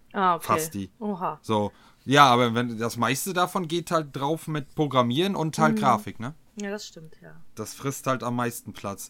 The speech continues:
Speaker 1: Ja.
Speaker 2: Aber da würde ich halt lieber sagen, auch wenn das in der heutigen Zeit schwierig ist,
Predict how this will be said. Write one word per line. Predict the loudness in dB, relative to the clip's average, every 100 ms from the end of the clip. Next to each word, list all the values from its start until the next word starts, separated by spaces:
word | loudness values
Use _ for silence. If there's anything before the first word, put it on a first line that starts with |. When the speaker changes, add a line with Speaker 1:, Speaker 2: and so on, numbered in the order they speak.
| -10
Speaker 1:
Ja. | -6
Speaker 2:
Aber | 0 2
da | 4 2
würde | 0 -4
ich | -4
halt | -6
lieber | -6 -4 -2
sagen, | -2 -2 -4 -12 _ -20 -18 -14
auch | -10 -4
wenn | -2
das | -2
in | -2
der | -2
heutigen | -4 -8 -8
Zeit | -6 -6
schwierig | -4 -2 -2 -4
ist, | -8 -8